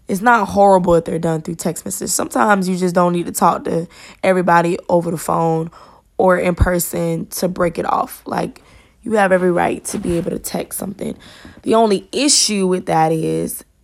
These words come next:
is that a lot of times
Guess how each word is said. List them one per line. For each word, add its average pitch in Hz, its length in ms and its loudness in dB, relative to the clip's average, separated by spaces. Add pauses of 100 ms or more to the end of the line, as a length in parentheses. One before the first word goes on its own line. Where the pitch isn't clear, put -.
is 196 200 0
that 170 460 2 (260)
a - 80 -4
lot 190 260 6
of 190 100 2
times 170 720 -2